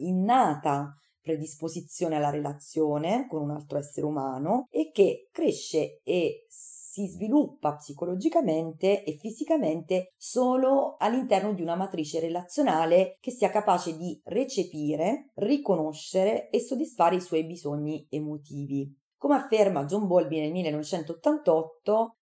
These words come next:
i piccoli dell'uomo sono preprogrammati per svilupparsi in modo socialmente cooperativo. Che poi lo facciano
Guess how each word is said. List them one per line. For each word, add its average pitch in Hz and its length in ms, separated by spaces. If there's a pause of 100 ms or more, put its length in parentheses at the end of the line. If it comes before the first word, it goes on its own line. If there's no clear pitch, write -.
(140)
i - 160
piccoli 170 500
dell'uomo 214 840
sono 151 720 (180)
preprogrammati 156 1300
per 269 120
svilupparsi 240 640
in 220 80
modo 202 280
socialmente 190 640
cooperativo. 165 1000
Che 208 200
poi 302 180
lo 262 80
facciano 147 640